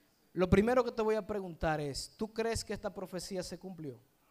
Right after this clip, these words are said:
En Cristo, ¿tú crees que se cumplió? ¿Ese era el Salvador que Dios tenía preparado? Ok.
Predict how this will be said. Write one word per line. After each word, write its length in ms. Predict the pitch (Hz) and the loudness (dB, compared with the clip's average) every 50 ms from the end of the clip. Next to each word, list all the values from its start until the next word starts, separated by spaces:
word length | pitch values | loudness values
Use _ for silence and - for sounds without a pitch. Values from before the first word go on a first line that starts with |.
| _ _ _ _ _ - - _ _ _ _ _ _ _ 226 220 214 _ _ _ _ _ - - - - - _ _ - | _ _ _ _ _ -20 -20 _ _ _ _ _ _ _ _ -20 -20 _ _ _ _ _ -20 -20 -20 -20 -20 _ _ -10
En 180 | 165 156 156 139 | -8 -8 -6 -2
Cristo, 480 | - 202 247 233 185 - - 175 160 | -2 0 0 0 -2 -4 -4 -8 -8
¿tú 100 | 160 185 | -6 -6
crees 200 | 170 196 190 190 | -4 -4 -6 -4
que 100 | - 190 | -6 -8
se 140 | - 196 180 | -8 -8 -10
cumplió? 360 | 185 196 175 175 156 131 113 - _ _ _ _ _ _ _ _ _ _ _ _ _ _ _ _ _ _ _ _ _ _ _ - | -12 -12 -10 -8 -8 -10 -10 -12 _ _ _ _ _ _ _ _ _ _ _ _ _ _ _ _ _ _ _ _ _ _ _ -10
¿Ese 220 | - 165 - - 196 | -8 -4 -2 0 2
era 400 | 208 208 208 208 208 208 - - | 4 4 6 4 4 2 -2 -6
el 420 | - 196 190 190 190 185 190 - - _ _ | -4 -2 0 0 0 -2 -4 -6 -14 _ _
Salvador 680 | - - - 196 185 190 185 180 170 170 175 185 196 190 | -14 -6 -2 -2 -2 0 0 -2 -2 0 -2 -2 -4 -4
que 100 | 175 190 | -6 -8
Dios 220 | 180 190 180 180 - | -6 -6 -6 -6 -8
tenía 240 | 185 185 185 185 175 | -8 -6 -6 -6 -4
preparado? 520 | 190 185 180 196 185 165 139 123 123 123 _ _ _ _ _ _ _ _ _ _ _ _ _ _ - _ _ _ _ - - - - - - - - - - - - _ _ _ - | -4 -6 -4 -2 -4 -4 -4 -6 -10 -14 _ _ _ _ _ _ _ _ _ _ _ _ _ _ -20 _ _ _ _ -20 -20 -20 -20 -20 -20 -20 -20 -20 -20 -20 -20 _ _ _ 2
Ok. 220 | 185 185 185 185 | 2 2 4 4